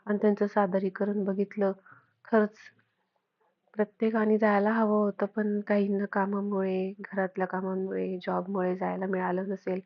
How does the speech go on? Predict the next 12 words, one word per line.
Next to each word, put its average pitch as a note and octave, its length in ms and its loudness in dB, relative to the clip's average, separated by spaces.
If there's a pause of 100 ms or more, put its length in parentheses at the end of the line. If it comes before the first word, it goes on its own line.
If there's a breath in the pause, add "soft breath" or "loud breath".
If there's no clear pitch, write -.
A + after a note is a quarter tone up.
(380 loud breath)
तर G#3 80 -4
हा F#3+ 260 0
व्हिडिओ G3 280 2
तुम्ही G#3 280 -2
नक्की G#3 420 -2
बघा. G3 420 4 (440 loud breath)
तुम्हाला G#3 260 2
यामध्ये G3+ 400 0 (200)
सगळं A#3 440 0
काही G#3+ 240 2
बघायला G3 360 2
मिळेल. F#3+ 240 -2